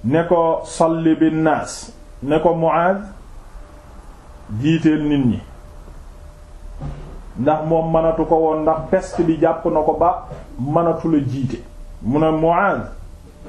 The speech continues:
jiiteel nit ñi. Wa ma adraka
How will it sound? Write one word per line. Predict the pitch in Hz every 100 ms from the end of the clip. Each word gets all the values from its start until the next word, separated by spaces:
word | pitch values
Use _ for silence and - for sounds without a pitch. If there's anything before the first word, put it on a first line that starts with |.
| - - - - 104
jiiteel | 123 143 127 117
nit | 107 95
ñi. | 80 - - - 127
Wa | 151
ma | 180 175 156
adraka | 156 143 147 143 135 139 123